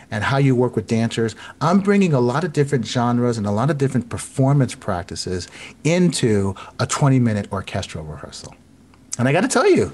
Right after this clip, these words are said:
it, it's a, it's a, it's a heck of a thing to be playing pizzicato with the entire cello section. You just met them. They may not like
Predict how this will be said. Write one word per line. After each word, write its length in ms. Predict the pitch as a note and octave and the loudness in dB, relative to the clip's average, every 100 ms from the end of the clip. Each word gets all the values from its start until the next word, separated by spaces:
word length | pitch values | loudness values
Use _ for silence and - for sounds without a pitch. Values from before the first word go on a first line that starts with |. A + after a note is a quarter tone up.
| - - - - - - | -8 -20 -20 -18 -18 -6
it, 200 | C#3+ C#3 - | -4 -2 -2
it's 140 | C#3+ | 0
a, 140 | D3 D3 | 0 0
it's 160 | C#3 | 2
a, 240 | C3+ A#2+ - | 2 2 0
it's 180 | C3+ C#3 | -2 0
a 40 | |
heck 360 | A2+ - F#3 A3 | -2 0 0 2
of 120 | A#3+ | 2
a 60 | A3+ | 0
thing 520 | A#3 F#3+ C#3 G2 G#2+ - - - - - | 0 0 2 0 -6 -12 -20 -20 -10 -2
to 80 | |
be 100 | C3+ | 2
playing 320 | C3+ D3 C3 A2+ | 2 2 2 0
pizzicato 640 | - F3+ D3 - D3+ C#3+ | -2 -2 -2 0 2 2
with 240 | A2+ G#2+ | 2 -2
the 140 | - A2 | 0 0
entire 400 | G2 C3+ C#3+ D#3+ | 0 0 2 2
cello 320 | - D3 A#2+ | 2 2 0
section. 520 | - G#2 - G#2+ G2+ F2 | 0 -4 -2 -2 -2 0
You 240 | C3 G#3+ | 2 2
just 340 | - F#3 F3 | 2 2 2
met 280 | C#3+ D3+ D3+ | 4 2 2
them. 260 | A2+ G#2+ G#2 | 0 2 2
They 200 | D3+ B3 | 2 4
may 320 | F3+ F3+ G3 | 4 6 6
not 300 | E3+ D#3 A#2+ | 4 2 2
like 400 | A#2 C#3+ D#3+ - | 2 2 0 -8